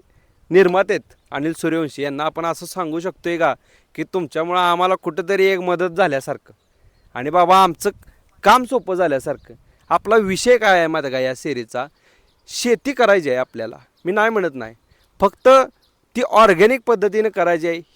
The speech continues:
हे सुद्धा खरं आहे, पण यासाठी जो वायपट खर्च आहे तो जर आपण कुठेतरी वाचवला समजा, तर आधुनिक ज्या गोष्टी आहेत त्या, यंत्र असेल,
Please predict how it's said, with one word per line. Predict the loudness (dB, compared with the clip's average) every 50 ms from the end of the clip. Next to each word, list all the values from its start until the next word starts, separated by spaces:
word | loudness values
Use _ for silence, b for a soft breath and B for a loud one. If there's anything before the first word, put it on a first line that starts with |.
| _ -2 0
हे | 2 2
सुद्धा | 2 2 2 2 2 0
खरं | -2 -10 -12
आहे, | -12 -14 _ _ _ _ _ _ _ _ 0
पण | 2 4
यासाठी | 6 6 6 6 4 4 0 0 0 -2 -4 -2 2
जो | 4 6 6 6
वायपट | 8 6 6 6 4 2 -4 -8 -6 -6
खर्च | -6 -6 -6 -6 -10
आहे | -14 -14 _ _ _ _ _ _ -4
तो | -2 0 2
जर | 4 4 4
आपण | 4 2 0 -2 -4
कुठेतरी | -4 -4 -4 -4 -4 -2 0 2
वाचवला | 4 4 2 2 0 -4 -10 -10 -10 -12 -12 -12
समजा, | -12 -10 -10 -12 -14 -16 _ _ _ _ _ _ _ _ _ -2
तर | -2 0 0 -2 _ _ _ _ _ _ _ _ _ _ -2
आधुनिक | 2 2 2 4 4 2 2 2 0 2
ज्या | 2 2
गोष्टी | 2 2 0 0 0 0 0
आहेत | 0 0
त्या, | -2 -4 -6 -8 -16 _ _ _ -12
यंत्र | -2 2 4 4 4 2 2 2 4
असेल, | 4 4 2 0 -4 -4 -4 -4 -6 -8